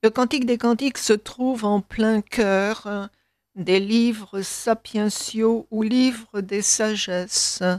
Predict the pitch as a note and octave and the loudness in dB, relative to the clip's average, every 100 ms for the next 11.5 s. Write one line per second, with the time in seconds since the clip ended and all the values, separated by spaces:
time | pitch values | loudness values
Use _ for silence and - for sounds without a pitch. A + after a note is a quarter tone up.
0 | - _ _ _ G#3+ G#3 A3+ F#3+ F#3 E3 | -4 _ _ _ 2 4 6 4 2 -2
1 | G#2+ - - _ _ _ _ _ _ _ | -4 -10 -16 _ _ _ _ _ _ _
2 | _ _ _ - G#3+ - C#4+ C#4+ A#3+ A#3 | _ _ _ -4 0 4 4 4 4 2
3 | B3 D4 D4 - - A#3 B3 B3+ - A3 | 4 2 0 -6 -10 -2 0 0 -6 -6
4 | G#3+ B3+ C4+ B3+ G3+ F#3+ _ G#3 G#3 G#3 | -2 0 0 0 -2 -6 _ -2 0 0
5 | G#3 - - G3+ G#3 G#3 G#3+ C#4 F#4 _ | -2 -6 0 2 4 2 4 2 0 _
6 | _ _ _ _ _ _ - G#3 - - | _ _ _ _ _ _ -8 -8 -4 0
7 | C4+ - C#4+ C4+ C4 D4+ - A3+ G3+ G3+ | 0 2 -2 -2 -2 -6 -4 -2 -2 -2
8 | G3+ G3 F#3 F#3+ - A3 G3+ G3+ G3 F#3+ | -6 -6 -8 -8 -8 -8 -4 -2 -2 -2
9 | F#3 F#3 F3+ F3+ F#3 F3+ - - G3+ A3 | -4 -4 -4 0 2 0 0 2 4 6
10 | A#3 A3+ G3 G3 A3+ A#3 - - F#3 F#3 | 4 4 2 2 2 2 0 -4 -4 -2
11 | A#3 F#3+ G3 F3+ _ | -2 -2 -6 -14 _